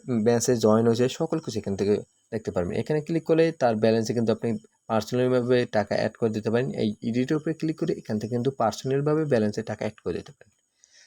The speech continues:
তারপর এখান থেকে কিন্তু আপনি যে কোনো ক্লায়েন্টের নাম্বার দিয়ে কিন্তু সার্চ দিয়ে স-, নিতে পারেন। এখানে একজন আছে ক্লায়েন্ট আমার, তো এই জন্য আর সার্চ দিলেও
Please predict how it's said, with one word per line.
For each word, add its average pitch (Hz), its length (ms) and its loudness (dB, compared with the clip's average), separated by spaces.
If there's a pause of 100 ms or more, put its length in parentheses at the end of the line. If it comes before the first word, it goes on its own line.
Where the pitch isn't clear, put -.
(140)
তারপর 160 260 0
এখান 160 220 0
থেকে 170 180 -4
কিন্তু 170 160 0
আপনি 160 200 -2
যে 143 120 0
কোনো 156 180 0
ক্লায়েন্টের 131 360 2
নাম্বার 117 460 2
দিয়ে 135 140 2
কিন্তু 127 220 0
সার্চ 117 400 0 (120)
দিয়ে 127 160 4
স-, - 140 -6 (140)
নিতে 101 300 -4
পারেন। 90 180 -6
এখানে 147 280 2
একজন 135 340 0
আছে 127 240 2
ক্লায়েন্ট 120 320 0
আমার, 131 160 0
তো 127 240 0
এই - 460 -6
জন্য 127 180 4
আর 131 60 4
সার্চ 110 320 2
দিলেও 135 280 2